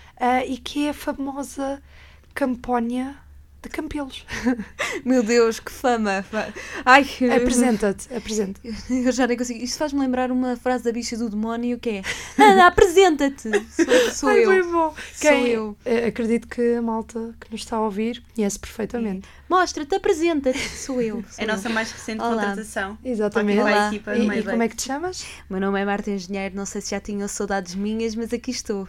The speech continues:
Speaker 1: E já agora o pai dela é talhante.
Speaker 2: Exato, o meu pai tem um talho,
Speaker 1: <laughs>
Speaker 2: já que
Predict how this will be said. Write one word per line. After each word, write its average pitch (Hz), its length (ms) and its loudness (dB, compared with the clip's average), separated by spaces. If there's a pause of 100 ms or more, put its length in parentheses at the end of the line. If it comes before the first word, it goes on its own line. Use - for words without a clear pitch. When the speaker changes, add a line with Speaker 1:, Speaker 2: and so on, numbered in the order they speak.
Speaker 1:
E 226 140 2
já 190 240 2
agora 196 240 2
o - 20 -10
pai 208 160 -2
dela 196 220 -2
é - 20 -2
talhante. 196 480 -4 (180)
Speaker 2:
Exato, 220 260 4
o - 20 4
meu 233 100 6
pai 254 140 6
tem 302 120 -4
um 302 100 0
talho, 240 260 6 (180)
Speaker 1:
<laughs> 226 260 6
Speaker 2:
já 262 220 12
que - 160 -12